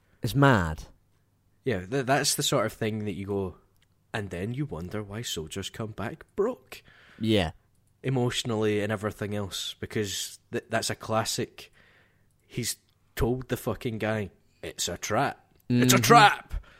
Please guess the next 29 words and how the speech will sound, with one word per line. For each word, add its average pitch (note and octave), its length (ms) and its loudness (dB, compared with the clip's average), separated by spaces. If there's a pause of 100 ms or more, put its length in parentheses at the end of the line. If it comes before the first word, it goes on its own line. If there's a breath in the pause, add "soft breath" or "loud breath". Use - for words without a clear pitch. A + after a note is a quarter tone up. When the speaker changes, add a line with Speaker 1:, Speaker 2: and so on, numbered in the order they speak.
(440 soft breath)
Speaker 2:
And B2+ 140 0
then A#2 60 2
he A#2 40 0
got A2 140 -2
told A#2+ 220 0
to - 80 -12
go A2+ 260 2
anyway, C3 800 2
and G#2 300 -2 (160)
lo G#2+ 160 2
and B2 120 0
behold, C3+ 440 2 (120)
it's G3 140 2
a A3+ 60 2
trap! F#3 580 0 (680 loud breath)
And A2 420 -4
just B2+ 220 -2
everything B2+ 400 0
about A2 240 2
<laughs> C3+ 180 2
it, C3 140 6
it B2+ 100 -2
just B2 160 0
spirals B2 480 4
from A2 200 -2
there, C#3 200 4
and C#3+ 100 4
you C3 60 -2
think, B2 220 -6